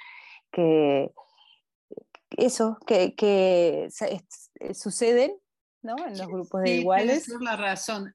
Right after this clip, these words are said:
Speaker 2: Eh, se exu-, se, se <laughs> suceden y, eh, pero son muy reales, pero es, en, eh,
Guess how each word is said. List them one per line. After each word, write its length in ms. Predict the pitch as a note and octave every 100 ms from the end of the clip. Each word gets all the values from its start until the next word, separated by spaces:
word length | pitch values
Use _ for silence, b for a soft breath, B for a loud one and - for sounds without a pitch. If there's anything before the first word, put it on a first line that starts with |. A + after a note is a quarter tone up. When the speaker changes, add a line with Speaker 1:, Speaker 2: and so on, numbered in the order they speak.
| G3
Speaker 2:
Eh, 80 |
se 220 | G3 - G3+
exu-, 420 | - B3+ B3 B3
se, 340 | - A3+ A3 -
se 280 | F#3+ - G#3
<laughs> 300 | G3 - G#3+
suceden 720 | A3 G3 - C4+ B3+ A3+ A3 B B B B _
y, 480 | C#4+ D4+ D4 C#4 B3+ b b b b _ -
eh, 560 | A3+ A3 G#3+ G#3 G3 - _ _ _ _ G3+
pero 220 | A3 G#3
son 220 | G#3 A#3
muy 220 | A3 A#3 A3+
reales, 680 | A3 A3 A3 G3+ C#3 - -
pero 360 | F3+ F3+ F#3+
es, 260 | F#3 F3+ E3
en, 300 | - F3+ F#3+
eh, 160 | F3+